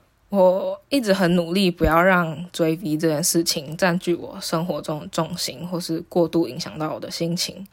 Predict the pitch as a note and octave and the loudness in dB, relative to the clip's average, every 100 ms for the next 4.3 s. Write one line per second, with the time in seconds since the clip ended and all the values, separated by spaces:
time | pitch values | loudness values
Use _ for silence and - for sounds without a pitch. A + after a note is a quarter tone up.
0 | _ - - A3 A3+ E3+ E3 D#3 E3+ E3 | _ -20 -6 0 2 2 0 -2 -2 -2
1 | D3 F3+ F#3 - - D3 D3 D#3+ F#3+ - | 0 0 0 -2 -4 -4 -4 -6 -6 -6
2 | A#2+ A#2 - C3+ - - G3 F#3 F#3+ D#3+ | -4 -4 -6 -8 -4 -4 -4 -4 -4 -4
3 | G#3 _ _ - E3 F3+ C3 - - D3 | -6 _ _ -2 0 0 0 -2 -4 -6
4 | - - D#3 | -4 -4 -6